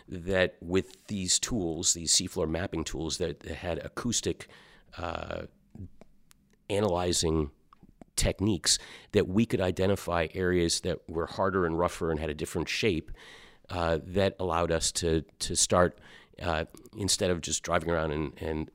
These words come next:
uh, we're finding one by, by, uh, luck or chance, actually saying, "Huh,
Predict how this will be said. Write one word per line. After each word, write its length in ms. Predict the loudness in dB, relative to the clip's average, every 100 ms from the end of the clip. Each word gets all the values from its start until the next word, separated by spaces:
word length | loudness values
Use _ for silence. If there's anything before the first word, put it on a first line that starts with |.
| -10
uh, 120 | -8
we're 100 | -8
finding 340 | -2 0 2
one 180 | 0 0
by, 280 | -2 -4 -6 -6
by, 320 | -8 -6 -12 -12
uh, 60 | -10
luck 280 | -2 -2 -2
or 60 |
chance, 360 | -4 -2 0 -2 -4 -16 -10
actually 320 | -2 0 2 0
saying, 200 | 0 -2
"Huh, 220 | -2 -2